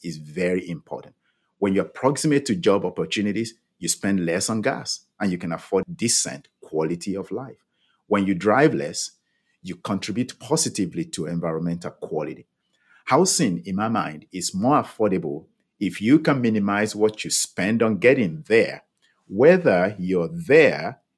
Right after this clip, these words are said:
is work or a soccer field or a medical care or full-service grocery store or a full-service bank. These ideas are big and doable,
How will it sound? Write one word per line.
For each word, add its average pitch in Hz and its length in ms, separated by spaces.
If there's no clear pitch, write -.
is 87 260
work 82 540
or 95 320
a 98 60
soccer - 480
field 80 480
or 87 120
a 82 80
medical 123 500
care 78 520
or 85 120
full-service 135 800
grocery 151 480
store 92 520
or 95 140
a 87 40
full-service 123 800
bank. 85 460
These 131 480
ideas 120 520
are 95 100
big 135 520
and 95 200
doable, 87 640